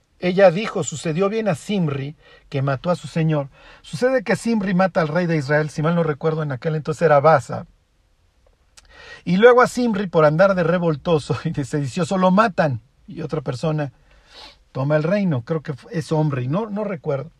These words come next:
Y ahí inicia la dinastía, este, Omrida, de la cual es Acab.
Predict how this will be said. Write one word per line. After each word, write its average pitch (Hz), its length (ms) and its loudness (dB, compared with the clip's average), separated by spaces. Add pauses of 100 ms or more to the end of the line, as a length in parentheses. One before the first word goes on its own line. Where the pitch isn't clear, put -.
Y 151 100 2
ahí 156 180 6
inicia 160 360 -2
la 131 120 -4
dinastía, 123 640 -8
este, - 320 -14
Omrida, 175 480 -4
de 143 220 -10
la 123 120 -6
cual 139 200 -8
es - 160 -10
Acab. - 320 -10